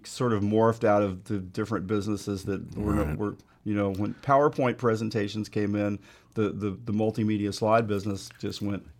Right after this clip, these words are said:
Speaker 2: That's
Speaker 1: poof,
Speaker 2: right. Yep.
Speaker 1: just overnight.
Speaker 2: Yep.
Speaker 1: And, uh, so I didn't wanna be a PowerPoint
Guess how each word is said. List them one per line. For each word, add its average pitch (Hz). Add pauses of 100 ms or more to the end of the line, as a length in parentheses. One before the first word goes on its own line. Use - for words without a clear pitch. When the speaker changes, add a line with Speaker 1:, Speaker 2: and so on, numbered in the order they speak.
Speaker 2:
That's -
Speaker 1:
poof, 80
Speaker 2:
right. - (280)
Yep. 82
Speaker 1:
just - (120)
overnight. 110 (200)
Speaker 2:
Yep. 82 (220)
Speaker 1:
And, 107
uh, 101
so 104 (380)
I 107
didn't 117
wanna 104
be 101
a 95
PowerPoint 98